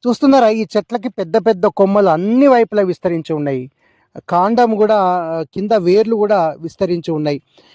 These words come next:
అంటే ఇవి ఒక పదిహేను మీటర్ల ఎత్తు వరకు ఇక్కడ పెరిగినాయి. ఆ, ఈ చెట్ల ఆకులు మన పత్తి చెట్ల ఆకులు లెక్క కనిపిస్తాయి. అంటే ముందు పచ్చగా కనిపిస్తాయి, కానీ రాలిపోయేటప్పుడు పసుపు రంగులో, ఎరుపు రంగులో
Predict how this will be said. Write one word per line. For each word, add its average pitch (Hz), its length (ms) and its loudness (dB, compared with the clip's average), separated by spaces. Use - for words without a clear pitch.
అంటే 214 260 0
ఇవి 254 180 2
ఒక 233 180 2
పదిహేను 220 440 -2
మీటర్ల 220 320 0
ఎత్తు 202 260 0
వరకు 208 240 0
ఇక్కడ 180 200 -2
పెరిగినాయి. 180 680 -2
ఆ, 190 280 0
ఈ 214 280 -2
చెట్ల 240 240 -4
ఆకులు 269 340 0
మన 240 200 -2
పత్తి 214 480 -6
చెట్ల 220 220 -2
ఆకులు 190 400 -2
లెక్క 185 260 -4
కనిపిస్తాయి. 170 640 -6
అంటే 175 180 -2
ముందు 214 240 2
పచ్చగా 220 460 -2
కనిపిస్తాయి, 214 480 -2
కానీ 240 320 0
రాలిపోయేటప్పుడు 233 1000 0
పసుపు 196 320 -2
రంగులో, 220 640 2
ఎరుపు 190 360 -2
రంగులో 196 640 0